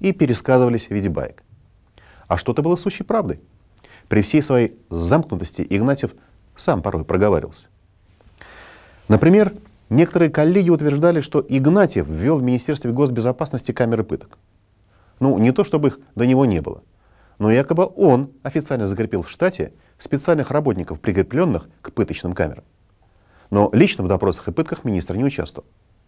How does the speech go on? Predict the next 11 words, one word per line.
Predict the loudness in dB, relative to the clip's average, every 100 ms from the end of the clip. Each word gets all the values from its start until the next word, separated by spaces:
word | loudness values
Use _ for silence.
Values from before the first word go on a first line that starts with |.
| _ _ _ _ _ _ _ _ _
Сам | 2 4 6
Игнатьев | 6 4 2 -2
как-то | -4 -2 -2
признался, | 0 0 -2 -4
что | -8 0 0 0
весной | -4 -4 -2 0 0
тысяча | 0 -4 -2
девятьсот | 0 0 -2 -4
пятьдесят | -6 -6 -4
третьего | -4 -2 0
года, | 2 2 0